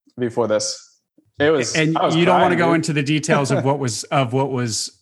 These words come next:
Speaker 2: of the, of what was going on, but reading between the lines, there was misbehavior by the employees.
Speaker 1: Yeah.
Speaker 2: And you, and you knew this, and you just, you just had to kind of rip the Band-Aid off and let everybody go, or let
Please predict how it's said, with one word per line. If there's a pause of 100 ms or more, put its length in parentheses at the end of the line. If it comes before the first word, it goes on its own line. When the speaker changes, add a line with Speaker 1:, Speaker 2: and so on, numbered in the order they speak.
Speaker 2:
of
the,
of
what
was
going
on,
but (240)
reading
between
the
lines,
there
was
misbehavior
by
the
employees. (240)
Speaker 1:
Yeah.
Speaker 2:
And
you,
and
you
knew
this, (100)
and
you
just,
you
just
had
to
kind
of
rip
the
Band-Aid
off
and
let
everybody
go,
or
let